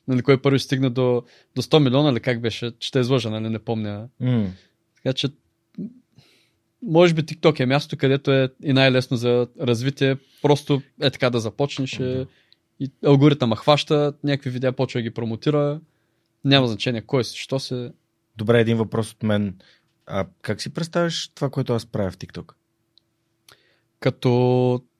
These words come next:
Speaker 1: кратки сегменти. На-, то това даже, ако не се лъжа, има такива, нали, хора, които го правят. Просто някакъв много малък въпрос,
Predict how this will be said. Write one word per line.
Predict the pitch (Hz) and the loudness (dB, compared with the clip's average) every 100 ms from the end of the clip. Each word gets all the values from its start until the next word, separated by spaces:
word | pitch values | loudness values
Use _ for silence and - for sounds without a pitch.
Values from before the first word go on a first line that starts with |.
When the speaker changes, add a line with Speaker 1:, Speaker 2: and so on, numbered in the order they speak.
| - | 0
Speaker 1:
кратки | 143 143 - | 4 4 0
сегменти. | - 113 110 120 135 185 208 214 _ _ _ _ - | -4 -2 0 0 0 0 -2 -2 _ _ _ _ -6
На-, | 139 131 131 | -2 0 0
то | 127 135 | 0 -4
това | 120 143 | 0 2
даже, | 147 160 165 - _ _ _ _ - | 4 2 0 -10 _ _ _ _ -4
ако | 131 123 | -4 0
не | 135 | -2
се | - | 2
лъжа, | 151 156 143 131 127 _ - | 2 4 2 2 0 _ -4
има | 139 135 | 0 0
такива, | - 139 131 | -2 -2 0
нали, | 127 | 0
хора, | 120 131 120 | 0 -2 -2
които | 127 117 | -4 -6
го | 110 | -4
правят. | 113 147 170 - _ _ _ _ _ _ - | 0 0 0 -6 _ _ _ _ _ _ 2
Просто | 151 151 | 2 4
някакъв | 147 147 151 156 - | 4 4 4 -2 0
много | 139 143 143 | 2 4 6
малък | 143 135 120 | 6 4 4
въпрос, | 113 147 165 - - | 0 2 0 0 -12